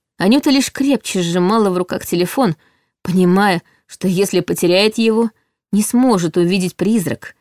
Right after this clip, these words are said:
и тогда тот убьет ее, как наверняка убил и остальных девушек. Теперь у нее не было сомнения. В поместье орудует не маньяк, а мстительный призрак.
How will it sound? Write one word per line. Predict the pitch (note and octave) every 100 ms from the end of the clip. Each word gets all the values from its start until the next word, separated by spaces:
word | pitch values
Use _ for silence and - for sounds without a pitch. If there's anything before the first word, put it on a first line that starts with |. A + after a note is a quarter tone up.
| _ _ -
и |
тогда | F3 F3+ E3 F3 G#3+
тот | - F#3+ G#3 B3+ -
убьет | D#4 C4 C4+ B3+
ее, | A#3 A#3+ A#3+ _ _ _
как | E4+
наверняка | C4 A3 A3 A3+ A3 C#4
убил | B3 F#3+ B3 A3+
и |
остальных | G#3 - A3+ G#3 F#3
девушек. | E3+ F3 E3+ - F3+ - _ _ _
Теперь | G3 - D4 D#4+
у |
нее | D4+ C#4+ C4 D4
не | C#4 A3+
было | A3 G3
сомнения. | E3 D3+ D3+ D3 D3+ D#3 - _ _ _
В | _
поместье | E3+ E3+ F#3+ G#3 - G#3
орудует | - F3+ F3+ G3 G3+ F#3+ - _ _ _
не | F#3
маньяк, | E3+ E3+ D#3+ F#3 G#3+ - - _ _ _
а | -
мстительный | E3+ - F3+ F3 F#3+ G3
призрак. | E3 E3 D#3+ - -